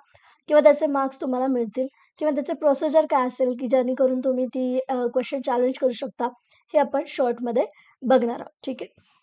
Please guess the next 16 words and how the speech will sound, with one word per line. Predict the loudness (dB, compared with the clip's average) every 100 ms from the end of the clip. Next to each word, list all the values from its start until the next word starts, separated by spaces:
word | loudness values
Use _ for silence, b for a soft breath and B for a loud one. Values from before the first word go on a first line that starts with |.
| -6
so | -2
व्हिडिओला | -2 -2 -2 -4
सुरुवात | 0 2 2 2
करण्या | 0 0
अगोदर | 0 -2
एक | -2
इम्पॉर्टंट | -4 -2 -2 -2 0
गोष्ट | -2 -2 -10
किंवा | -8
सूचना | -8 -8 -8 -6
आहे, | -4 -6
त्या | -2 -2 0
स्टुडंटसाठी | -2 -8 -6 -4
जे | -4
स्टुडंट्स | -6 -4 -2 2 2 0 -10 b b b
या | 2 4 6